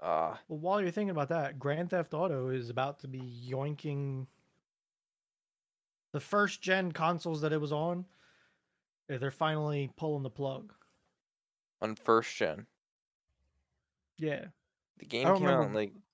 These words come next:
Speaker 1: that one
Speaker 2: what
Speaker 1: definitely
Speaker 2: gen.
Speaker 1: came out in, like,
Speaker 2: The
Speaker 1: twenty twelve.
Speaker 2: twenty thirteen console. That one. Or twelve or eleven, whatever.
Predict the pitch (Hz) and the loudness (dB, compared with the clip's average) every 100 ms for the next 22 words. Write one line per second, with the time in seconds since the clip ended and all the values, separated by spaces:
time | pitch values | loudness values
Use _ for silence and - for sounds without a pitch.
0 | _ _ _ - 123 120 113 - 104 135 | _ _ _ 12 12 12 6 6 6 4
1 | 131 104 90 87 85 92 87 87 - - | 2 2 4 2 0 0 0 0 -6 -20
2 | _ _ _ - - 160 - 208 214 208 | _ _ _ -2 2 2 4 4 6 6
3 | 202 185 - 175 151 - 139 127 - - | 4 2 0 0 0 0 0 0 -6 -14
4 | - _ _ _ _ - 143 135 135 - | -16 _ _ _ _ -4 -4 -4 -16 -20
5 | _ _ _ _ _ _ _ _ 143 123 | _ _ _ _ _ _ _ _ -10 -8
6 | - 127 117 113 127 123 123 135 135 151 | -2 0 -2 -6 -8 -6 -8 -10 -16 -14
7 | 113 - - | -12 -12 -14